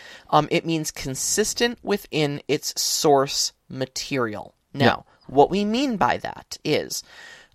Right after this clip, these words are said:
Speaker 1: a game like Call of Cthulhu cannot be said to be realistic. Obviously, you've got ancient extra-dimensional horrors leaking through holes in reality to destroy our sanity.
Speaker 2: Right.
Speaker 1: Okay? Not really exactly a realistic game, but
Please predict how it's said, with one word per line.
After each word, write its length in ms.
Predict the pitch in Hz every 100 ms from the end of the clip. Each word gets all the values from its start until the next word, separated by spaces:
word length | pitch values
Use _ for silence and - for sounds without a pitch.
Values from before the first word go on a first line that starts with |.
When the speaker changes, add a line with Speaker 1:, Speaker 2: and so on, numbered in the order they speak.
| -
Speaker 1:
a 80 | 156
game 240 | 196 226
like 140 | 214
Call 220 | - 180 170
of 60 |
Cthulhu 500 | - - - 92 60 - _ _ _ _ _ _ -
cannot 400 | 160 156 160 -
be 80 | 180
said 180 | - 139
to 60 |
be 140 | 147 139
realistic. 640 | 120 110 113 104 - -
Obviously, 400 | 127 127 131 -
you've 140 | 120 113
got 180 | 117 113
ancient 400 | 147 156 - 147
extra-dimensional 800 | - - - 139 131 127 - 123
horrors 720 | 120 - 139 127 120 120 117 - - - -
leaking 520 | - 151 175 185 160
through 260 | 151 156 147
holes 340 | - 147 143
in 160 | 139 123
reality 580 | 131 127 113 117 113 113
to 280 | - 127
destroy 500 | 120 117 - 147 127
our 160 | 123 117
sanity. 600 | - 107 82 76 73 - -
Speaker 2:
Right. 240 | 117 90 - - 113
Speaker 1:
Okay? 260 | - 117 - _ - - - - _
Not 260 | 160 196 202
really 200 | 185 175
exactly 320 | 151 151 147
a 40 | 127
realistic 420 | 123 117 - -
game, 320 | 202 127 90 _ _ 127 127
but 420 | 233 190 131 -